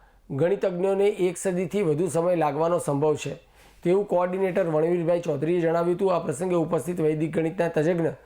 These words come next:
પ્રકાશભાઈ ચૌધરીએ પાયાની સંખ્યા, પૂરક સંખ્યા, એકાધિકેન પૂર્વંગની મદદથી સરવાળો, બાદબાકી અને ગુણાકાર ઝડપથી કેવી રીતે કરી શકાય તેની સમજ આપી હતી. આ કાર્યક્રમનું સંચાલન સાયન્સ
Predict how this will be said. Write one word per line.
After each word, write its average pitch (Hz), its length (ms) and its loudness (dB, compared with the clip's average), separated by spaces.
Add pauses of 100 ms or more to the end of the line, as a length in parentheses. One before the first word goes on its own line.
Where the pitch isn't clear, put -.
(360)
પ્રકાશભાઈ 180 420 0
ચૌધરીએ 165 520 0 (420)
પાયાની 185 360 2
સંખ્યા, 185 560 -2
પૂરક 175 240 0
સંખ્યા, 143 420 -4 (100)
એકાધિકેન 208 800 2 (140)
પૂર્વંગની 196 640 2
મદદથી 185 500 0
સરવાળો, 170 480 0
બાદબાકી 165 540 -2
અને 175 140 2
ગુણાકાર 156 420 0
ઝડપથી 135 580 -2
કેવી 160 260 0
રીતે 175 200 -2
કરી 160 220 0
શકાય 165 400 -2 (420)
તેની 196 180 2
સમજ 170 360 0
આપી 143 280 -2
હતી. 147 160 -10
આ 156 100 -2
કાર્યક્રમનું 175 480 -2
સંચાલન 165 440 0
સાયન્સ 160 320 0